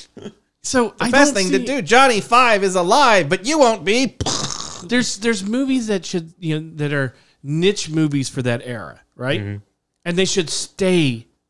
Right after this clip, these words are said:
Speaker 1: the,
Speaker 3: Yes.
Speaker 1: you know,
Speaker 2: A
Speaker 1: let
Speaker 2: lot
Speaker 1: it
Speaker 2: of
Speaker 1: be a
Speaker 2: movies.
Speaker 1: cult movie from the eighties.
Speaker 3: Yeah.
Speaker 1: Let it be,
Speaker 2: But we can't make money off
Speaker 1: you know,
Speaker 2: of that.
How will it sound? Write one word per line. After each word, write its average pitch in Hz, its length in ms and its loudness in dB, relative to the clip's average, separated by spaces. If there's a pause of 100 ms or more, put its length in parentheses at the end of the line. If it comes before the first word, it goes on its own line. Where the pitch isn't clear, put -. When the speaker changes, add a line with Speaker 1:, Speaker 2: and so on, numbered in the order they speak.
Speaker 1:
the, 143 140 -2
Speaker 3:
Yes. 98 420 0 (520)
Speaker 1:
you 160 120 -4
know, - 60 -4
Speaker 2:
A - 20 -4
Speaker 1:
let 240 140 6
Speaker 2:
lot 262 100 8
Speaker 1:
it - 20 2
Speaker 2:
of 254 60 2
Speaker 1:
be 262 100 4
a 233 40 2
Speaker 2:
movies. 214 140 -4
Speaker 1:
cult 208 360 -4
movie 170 260 -2
from 156 180 -8
the 147 140 -4
eighties. 104 480 -10
Speaker 3:
Yeah. 95 280 -8
Speaker 1:
Let 214 160 2
it 226 160 -4
be, 220 200 -2
Speaker 2:
But 196 100 0
we 214 120 -2
can't 247 260 -6
make 233 160 -6
money 262 300 -6
off 202 120 -8
Speaker 1:
you 220 80 0
know, 190 120 0
Speaker 2:
of 196 100 -12
that. - 60 -8